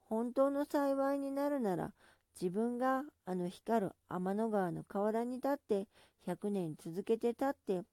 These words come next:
鳥を取ってやってもいいというような気がして、どうしてももう黙っていられなくなりました。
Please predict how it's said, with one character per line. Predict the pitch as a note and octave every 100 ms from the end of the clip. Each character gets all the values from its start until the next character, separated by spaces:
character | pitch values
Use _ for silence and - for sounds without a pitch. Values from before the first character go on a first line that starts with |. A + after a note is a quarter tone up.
| _
鳥 | - G3 G3
を | G3
取 | G3 C4+ C#4+
っ |
て | B3
や | G#3+ F#3
っ |
て | - E3+
も | E3
い | F#3 C4+
い |
と | - C4
い | A3+
う | G3+ F#3+
よ | G3 G3+
う |
な | F#3+ F3
気 | - D#3+
が | E3+
し | -
て、 | - F#3 - _ - - _
ど | D3 D#3
う |
し | D#3+
て | -
も | C#4 C#4+
も | A#3 F#3
う | D3+
黙 | E3+ F#3+
っ | G#3+
て | -
い | E3+
ら | D#3+ F#3+
れ | A3
な | B3
く | A#3+
な | B3 B3+
り | C4
ま | C4+ D4
し |
た。 | - E3+